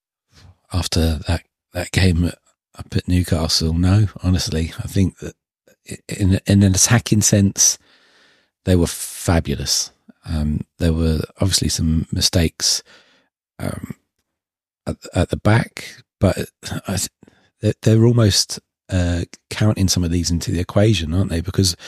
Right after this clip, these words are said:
and we've talked about it in previous podcasts, the way that they're gonna play that high line with the three.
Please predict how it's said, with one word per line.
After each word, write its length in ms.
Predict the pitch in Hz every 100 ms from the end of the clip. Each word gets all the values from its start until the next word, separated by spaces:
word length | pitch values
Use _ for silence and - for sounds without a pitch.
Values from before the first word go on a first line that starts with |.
| - - - - - - - - -
and 120 | 92
we've 120 | 95
talked 240 | - 92
about 160 | 85 85
it 80 | 58
in 120 | 87
previous 280 | 87 92 85
podcasts, 320 | 82 80 80
the 60 | 87
way 140 | 87
that 120 | 85 85
they're 120 | 87
gonna 180 | 87 82
play 220 | - 87
that 160 | 80
high 220 | - 90 87
line 260 | 85 82
with 100 | 80
the 80 | 76
three. 520 | 78 - 95 73 71